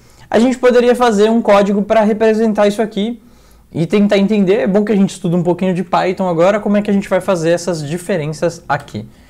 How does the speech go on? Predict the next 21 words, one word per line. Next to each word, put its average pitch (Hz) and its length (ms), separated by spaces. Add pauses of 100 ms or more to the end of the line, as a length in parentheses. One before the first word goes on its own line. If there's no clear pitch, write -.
(460)
Então, 196 240
antes 233 220
de 226 60
entrar 208 240
na 196 60
navegação, 240 580
vou 233 100
voltar 214 280
no 196 120
código 165 380
com 196 160
vocês 233 380
pra 226 160
gente 208 200
tentar 202 400
entender 170 680 (680)
esse 156 240
exemplo 143 440
aqui. - 240 (1160)
Ah, 131 480 (320)
então, 214 360